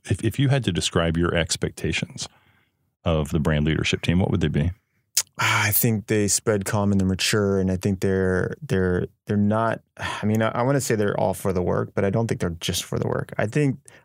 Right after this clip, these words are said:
Speaker 2: a brand leadership team is, um, completely independent entities that, that they're on Barclay's side, they're on the client side, they're on the work side. They have to be above all of it.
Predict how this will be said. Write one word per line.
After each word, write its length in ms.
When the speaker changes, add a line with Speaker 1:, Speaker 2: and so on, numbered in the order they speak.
Speaker 2:
a 80
brand 460
leadership 440
team 600
is, 560
um, 480
completely 800
independent 600
entities 680
that, 300
that 240
they're 280
on 200
Barclay's 400
side, 180
they're 80
on 80
the 60
client 400
side, 180
they're 80
on 60
the 80
work 180
side. 120
They 100
have 160
to 100
be 120
above 300
all 260
of 100
it. 220